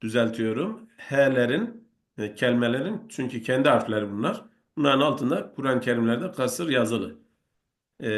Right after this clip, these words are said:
Enes hocamın da ifade ettiği üzere Furkan suresindeki burada ise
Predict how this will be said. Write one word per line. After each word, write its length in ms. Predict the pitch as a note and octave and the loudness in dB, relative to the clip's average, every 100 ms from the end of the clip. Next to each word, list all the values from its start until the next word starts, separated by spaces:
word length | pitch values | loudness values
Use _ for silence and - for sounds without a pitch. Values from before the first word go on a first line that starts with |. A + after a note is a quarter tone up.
| G#2+ A2 A2+ | -2 -2 -4
Enes 340 | C3+ B2+ A#2 A2+ | -2 -2 -2 -4
hocamın 440 | A2+ A2+ A2+ A2 | -2 0 0 0
da 100 | A#2 | -2
ifade 300 | A#2 A#2 A2+ | -2 -4 -4
ettiği 260 | G#2+ A#2 G#2 | -4 -2 -2
üzere 480 | G#2+ A2+ E3+ F#3 - _ _ _ _ _ _ | -2 -4 -4 -4 -10 _ _ _ _ _ _
Furkan 400 | - C3 D3 D3 | -6 -4 0 0
suresindeki 1160 | C#3 A#2+ A2+ A2+ A2 G#2+ A2 - A2+ G#2+ G2 A#2 | 0 0 0 0 -2 0 -2 -4 -2 -2 -4 -4
burada 480 | C3 A2+ A#2 D3 | -2 -2 2 2
ise 500 | C#3 A2+ E3 F#3+ - | 2 -2 0 0 -4